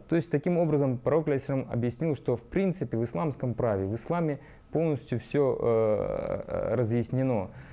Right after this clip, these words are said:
Но когда мы говорим, общаемся с религиозными людьми, мы очень часто и много даже с мимбара проповеди слышим про харам, запрет, запрет, запрет, запрет, запрет, запрет. То есть, чтобы вдруг нам не показалось, что всё так плохо, и мы говорим только о запрете,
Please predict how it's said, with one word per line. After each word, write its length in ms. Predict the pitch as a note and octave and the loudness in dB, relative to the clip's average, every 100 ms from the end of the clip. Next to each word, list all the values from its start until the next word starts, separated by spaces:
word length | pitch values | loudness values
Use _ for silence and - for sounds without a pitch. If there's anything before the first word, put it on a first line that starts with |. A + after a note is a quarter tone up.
| - | -6
Но 340 | B2+ D3+ C#3+ D2 | 0 2 2 0
когда 280 | - C3+ E3+ | -2 2 2
мы 100 | C3+ | 4
говорим, 340 | C3 D3+ D3+ | 4 4 4
общаемся 420 | B2 - C3+ A2 | 2 0 0 -2
с 60 | - | -2
религиозными 640 | A2+ A#2+ B2+ C#3+ A#2+ A#2 | 0 2 2 2 2 0
людьми, 360 | A#2 C3+ F#3+ F3+ - - - - | 0 0 -2 -2 -8 -20 -20 0
мы 120 | D3+ | 4
очень 200 | F3+ E3+ | 4 2
часто 320 | C3 D#3+ - | 2 2 4
и 20 | B2 | 2
много 300 | C#3+ D3+ A#2+ | 2 4 4
даже 380 | A2 G#2+ G#2+ - | 4 4 4 2
с 160 | A2 | -2
мимбара 400 | A#2+ A2+ C#3+ F3 | 0 2 4 4
проповеди 480 | C#3 D#3 D3+ C3 A2+ | 2 2 2 2 0
слышим 460 | A2 C3+ C3+ A#2 G#2+ | -2 -2 -2 -2 -4
про 320 | - G#2+ F#2+ | 0 2 0
харам, 460 | - A2+ D3+ E3+ A#2+ | 0 2 2 2 0
запрет, 460 | A2 A2 C#3+ D#3+ | 0 0 2 2
запрет, 400 | A#2+ A2+ C#3+ C#3+ | 2 2 2 2
запрет, 380 | A#2 G#2+ C#3 C3 | 2 2 2 2
запрет, 380 | A2+ G#2 C3+ A2+ | 0 2 0 0
запрет, 320 | A2+ B2+ A#2+ | 0 0 0
запрет. 380 | A2+ A#2 - - - - - - - | 0 0 -4 -6 -14 -20 -20 -20 -2
То 60 | |
есть, 120 | C3+ | 0
чтобы 260 | - F3 D#3+ | 2 2 4
вдруг 340 | D3+ D3 G3 | 4 4 4
нам 140 | - D3 | 2 2
не 80 | C#3+ | 2
показалось, 480 | D3 D3 D3+ D3 | 4 4 6 4
что 140 | - C3 | 2 -4
всё 180 | - D3 | -2 0
так 180 | D3 | 0
плохо, 300 | - D#3 B2 | 4 4 4
и 60 | B2+ | 4
мы 120 | C3 | 4
говорим 240 | B2+ C#3+ C3 | 4 4 4
только 240 | C3 C3 | 0 2
о 40 | B2 | 2
запрете, 500 | C#3 - A3+ G#3+ | 2 2 0 0